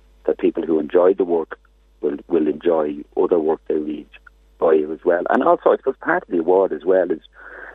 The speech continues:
in a wider sense, it's 'cause there's a poetry award only in the book awards for the last three years, I think, that will have encouraged more people to read poetry as well, you know?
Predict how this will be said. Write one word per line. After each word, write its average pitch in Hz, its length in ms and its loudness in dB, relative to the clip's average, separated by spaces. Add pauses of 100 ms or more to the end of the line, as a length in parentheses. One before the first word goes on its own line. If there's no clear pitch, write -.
(100)
in 87 100 -2
a 90 60 4
wider 104 440 4
sense, 90 220 -6 (240)
it's 92 140 -10 (280)
'cause 90 200 -6
there's 87 140 -2
a 78 40 -6
poetry 101 380 0
award 80 260 2
only 80 220 -2
in 76 100 -8
the - 80 -14
book 87 300 -2
awards 76 280 -2
for - 60 -20
the - 80 -6
last 76 220 -4 (140)
three 98 160 2
years, 82 340 2
I 78 60 -8 (100)
think, 71 180 -14 (460)
that 101 140 4
will 98 120 0
have 95 160 0
encouraged 104 440 -4
more 87 140 -2
people - 260 -12
to 78 60 -12
read 82 200 -4
poetry 117 480 0
as 76 120 -14
well, 113 240 -4 (380)
you 95 100 2
know? 117 240 0